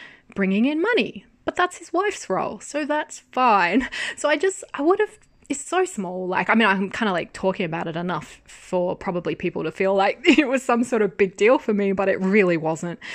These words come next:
It's more like a throwaway thought I had at the end. I just would have loved that to just curl back in at the end and that dad to sort of just have a bit of recognition from his family that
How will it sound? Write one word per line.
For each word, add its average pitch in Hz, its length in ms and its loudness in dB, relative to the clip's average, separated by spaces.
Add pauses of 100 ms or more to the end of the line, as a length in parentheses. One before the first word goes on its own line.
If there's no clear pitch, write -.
(180)
It's 220 180 4
more 196 180 4
like 180 220 0
a 180 60 -6
throwaway 170 500 -2
thought - 380 -8
I 175 80 -6
had 175 240 -4
at - 120 -10
the 175 120 -6
end. 165 200 -6
I 190 60 -4
just 269 220 -8
would 311 80 0
have 220 120 0
loved 190 260 0
that - 200 -6
to 190 140 -8
just - 180 -10
curl 269 260 2
back 226 280 -2
in 202 120 0
at - 140 -6
the 175 160 -2
end 175 340 -6 (320)
and 202 220 0
that 185 300 -2
dad 170 360 -4
to 190 120 -8
sort 180 280 -6
of 175 300 -4 (640)
just 330 140 -2
have 440 80 2
a 370 80 4
bit 262 160 2
of 185 100 0
recognition 175 560 -4
from 170 240 -8
his 180 180 -6
family 175 500 -6
that - 220 -4